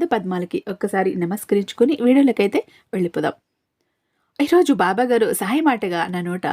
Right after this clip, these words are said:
ఏం పలికించబోతున్నారు అంటే, "బిడ్డా, ఒక్క నిమిషం ఆగు తల్లి.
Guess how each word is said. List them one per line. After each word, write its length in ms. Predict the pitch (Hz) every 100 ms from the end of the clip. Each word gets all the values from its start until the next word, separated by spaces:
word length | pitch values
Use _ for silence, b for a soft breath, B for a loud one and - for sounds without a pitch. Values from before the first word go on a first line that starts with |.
| -
ఏం 200 | 185 262
పలికించబోతున్నారు 1000 | 254 185 185 185 165 175 170 170 170 170
అంటే, 440 | 175 185 165 302 - _ _
"బిడ్డా, 460 | 185 180 170 190 - - _ _ _ _ _ _ 240
ఒక్క 240 | 247 -
నిమిషం 400 | 311 339 427 285
ఆగు 160 | 180 185
తల్లి. 360 | 170 151 170